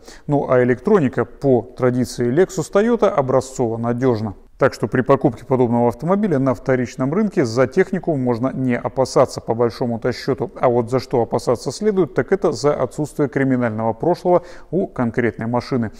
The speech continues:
Этому аспекту приобретения Lexus следует уделять особое внимание. На сегодня это всё. Если наш обзор оказался чем-то полезен, понравился, ставьте лайки и подписывайтесь на наш канал.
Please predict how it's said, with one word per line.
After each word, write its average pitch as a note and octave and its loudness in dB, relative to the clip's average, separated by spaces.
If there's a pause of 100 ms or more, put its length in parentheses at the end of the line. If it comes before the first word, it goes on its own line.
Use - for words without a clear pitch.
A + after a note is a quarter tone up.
(200)
Этому B2+ -2
аспекту B2+ -4
приобретения A#2+ 0
Lexus C3 -2
следует A2+ -2
уделять A#2 -4 (180)
особое A#2 -2 (240)
внимание. A#2+ 0 (400)
На C3+ 0
сегодня F3+ 2
это B2+ 0
всё. B2 -2 (120)
Если B2+ 0
наш B2+ 2
обзор B2+ 2
оказался A#2+ 0
чем-то A#2 -4
полезен, E3+ 0
понравился, D#3+ 2
ставьте - -4
лайки B2+ 0
и E3+ -4
подписывайтесь A#2+ -2
на B2+ 0
наш G#2+ 0
канал. B2 2